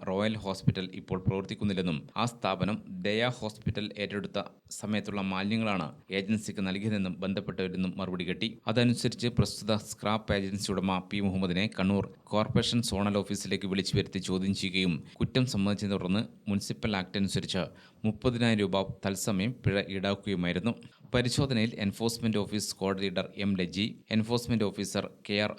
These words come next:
അജയകുമാർ, സ്ക്വാഡ് അംഗം ഷരീഖുൽ അൻസാർ, കണ്ണൂർ കോർപ്പറേഷൻ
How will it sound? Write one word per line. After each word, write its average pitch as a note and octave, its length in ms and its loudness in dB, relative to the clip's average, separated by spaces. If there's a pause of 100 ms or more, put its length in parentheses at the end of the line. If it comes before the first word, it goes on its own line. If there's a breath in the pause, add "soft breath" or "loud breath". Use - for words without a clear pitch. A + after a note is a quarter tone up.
അജയകുമാർ, F2+ 440 0 (420 loud breath)
സ്ക്വാഡ് G#2 360 2
അംഗം G2 240 0 (520)
ഷരീഖുൽ A2+ 500 0 (100)
അൻസാർ, F#2+ 340 0 (480 loud breath)
കണ്ണൂർ A2 260 4 (120)
കോർപ്പറേഷൻ G#2 480 0